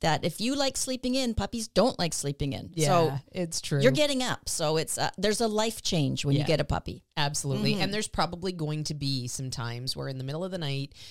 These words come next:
Speaker 2: you need to get up and you need to take that puppy out to go to the bathroom. I generally will rely on about a week of time before I'll try to, try to stop that
Speaker 1: Mm-hmm.
Speaker 2: somehow. So,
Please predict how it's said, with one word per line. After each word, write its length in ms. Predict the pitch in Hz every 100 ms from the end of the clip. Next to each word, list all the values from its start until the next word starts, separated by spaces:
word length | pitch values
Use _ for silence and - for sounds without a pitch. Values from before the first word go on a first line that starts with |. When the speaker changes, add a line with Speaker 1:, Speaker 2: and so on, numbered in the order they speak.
| - -
Speaker 2:
you 200 | 139 147
need 220 | 156 165
to 60 | 180
get 220 | 175 180
up 240 | 147 147
and 120 | 143 143
you 80 | 131
need 200 | 131 139
to 60 |
take 240 | 143 131 -
that 200 | 135 -
puppy 340 | 123 - 120
out 220 | 127 113 -
to 80 |
go 160 | 131 120
to 60 | 123
the 80 |
bathroom. 440 | 127 107 113 135 131
I 120 | -
generally 560 | 302 240 185 202 196 190
will 540 | 170 147 147 143 143 - - - -
rely 560 | 160 156 147 143 143 143
on 160 | 139 135
about 240 | 135 139
a 60 | 143
week 400 | 139 139 135 -
of 140 | 165
time 500 | - 175 170 190 240
before 480 | 190 160 - 147 139
I'll 100 | 131
try 280 | - 123 117
to, 400 | 117 113 117 120 - 151 _ _
try 180 | - 170
to 100 | 135
stop 400 | - - - -
that 220 | 113 90
Speaker 1:
Mm-hmm. 60 | 196
Speaker 2:
somehow. 480 | 208 165 175 - -
So, 300 | - - 120